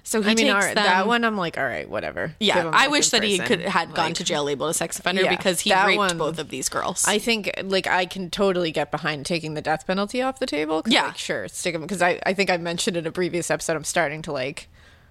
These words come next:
Speaker 1: Stray away from
Speaker 2: starting
Speaker 1: it.
Speaker 2: to stray away from, yeah, I'm, I'm learning more. I'm, like, starting to evolve
Speaker 1: Yeah.
Speaker 2: in that. I'm still a little bit in a gray area, but I, I tilt more towards, I'm against it now.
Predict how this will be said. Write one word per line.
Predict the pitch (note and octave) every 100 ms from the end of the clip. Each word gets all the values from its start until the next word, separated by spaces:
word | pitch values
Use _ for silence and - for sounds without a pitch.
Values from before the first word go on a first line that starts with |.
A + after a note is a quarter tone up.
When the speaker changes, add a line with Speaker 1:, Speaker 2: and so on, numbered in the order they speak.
| - _ _
Speaker 1:
Stray | - - E3+
away | D#3+ D#3+
from |
Speaker 2:
starting | - C4 G#3
Speaker 1:
it. |
Speaker 2:
to | -
stray | - G3+ F3+
away | F3 E3
from, | E3+ E3+ D3 D3+ D#3
yeah, | G3 D3 C#3
I'm, | G3+
I'm | - G3 F3+
learning | F#3+ F#3+ G3 F#3 F3+ F3
more. | E3+ D#3+
I'm, | E3 D#3+
like, | D#3+
starting | - E3+ D#3+ D#3
to | E3+ - -
evolve | F3+ D3 D#3+
Speaker 1:
Yeah. | G3
Speaker 2:
in | A3
that. | A#3 - - - -
I'm | G3+
still | - G#3+ F#3+
a |
little | G3+ G#3
bit | G#3+ G#3+
in |
a | A3
gray | A3 A3
area, | A3+ A#3 A3
but | F3
I, | D#3 - _ -
I | -
tilt | - G3+ F#3
more | F#3 E3
towards, | D#3+ F3 D3+ C#3+ - - - -
I'm | E3
against | D#3 C#3+ B2+ - A2
it | -
now. | F#2+